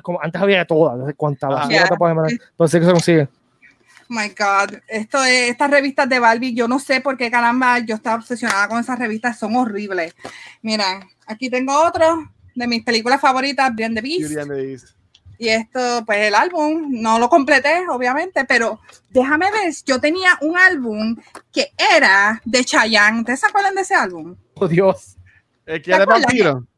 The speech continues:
Speaker 3: Chayanne te sacó un álbum que era, li-, era casi todo fotos de otros artistas. Tenía que ser Prince, tenía que ser Tina, eh, Tina Turner, tenía que
Speaker 2: Ok.
Speaker 3: ser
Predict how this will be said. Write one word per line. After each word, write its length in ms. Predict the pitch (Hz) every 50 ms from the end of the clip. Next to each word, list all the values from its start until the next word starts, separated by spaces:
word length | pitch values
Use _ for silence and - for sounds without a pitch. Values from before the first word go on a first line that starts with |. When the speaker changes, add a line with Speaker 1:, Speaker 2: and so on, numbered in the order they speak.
| _ _ _ _ _ _ -
Speaker 3:
Chayanne 560 | - - - 339 302 294 302 277 262 269 294 -
te 140 | - 370
sacó 320 | - - 427 415 415 - 415 415
un 80 | 403
álbum 720 | 381 359 359 370 381 285 247 247 226 220 226 233 233 226
que 300 | - - 269 233 226 240
era, 400 | 277 330 370 359 339 339 320 - -
li-, 300 | 240 254 269 269 - - -
era 140 | 269 311 349 - -
casi 300 | - 403 - - 415 -
todo 220 | - 415 415 403
fotos 340 | - - 381 370 - 440 370
de 60 | 339
otros 240 | 320 285 - - 339 427
artistas. 500 | 403 277 - - 208 262 - - 339 330
Tenía 240 | - 302 247 226 233
que 100 | - 302
ser 200 | - - 294 220
Prince, 500 | - - 262 240 233 233 240 247 254 247 -
tenía 320 | 285 247 240 226 208 214
que 140 | 226 254 262
ser 240 | - - 254 240 226
Tina, 460 | - 240 220 214 208 202 190 185 180 - - - - - - - - _ -
eh, 220 | 247 240 233 226 226
Tina 240 | 277 269 233 208
Turner, 720 | - - 226 208 208 240 269 269 262 262 262 262 254 262 254
tenía 500 | - 240 220 220 214 220 220 220 220 220 -
que 80 | -
Speaker 2:
Ok. 40 | 165
Speaker 3:
ser 600 | 165 180 220 240 226 220 220 214 208 202 196 185